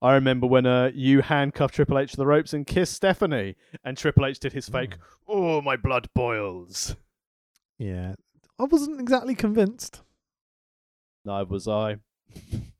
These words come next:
Speaker 2: Mm.
Speaker 1: <laughs> As a, as
Speaker 2: Triple
Speaker 1: opposed to
Speaker 2: H
Speaker 1: Stephanie, who turned around and was like, "Oh, I remember." Mm.
Speaker 2: <laughs>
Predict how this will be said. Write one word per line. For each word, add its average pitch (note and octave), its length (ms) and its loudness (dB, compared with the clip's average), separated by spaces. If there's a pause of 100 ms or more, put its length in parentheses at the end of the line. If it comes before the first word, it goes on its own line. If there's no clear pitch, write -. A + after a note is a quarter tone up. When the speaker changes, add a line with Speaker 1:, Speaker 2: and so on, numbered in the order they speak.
(100)
Speaker 2:
Mm. B2+ 420 -10
Speaker 1:
<laughs> - 960 -10
As B2 120 -2
a, - 140 0
as D3 60 2
Speaker 2:
Triple - 200 8
Speaker 1:
opposed B3+ 120 8
to D#3+ 60 0
Speaker 2:
H - 40 0
Speaker 1:
Stephanie, D3+ 320 0
who C3 40 -6
turned C3+ 200 -2
around C#3 60 0
and C3+ 60 -2
was A#2 60 -6
like, C3 240 -2 (540)
"Oh, F#2+ 120 -4
I F#2+ 120 -2
remember." D#2 560 -8 (580)
Mm. G#2 500 -14 (840)
Speaker 2:
<laughs> G#3 560 2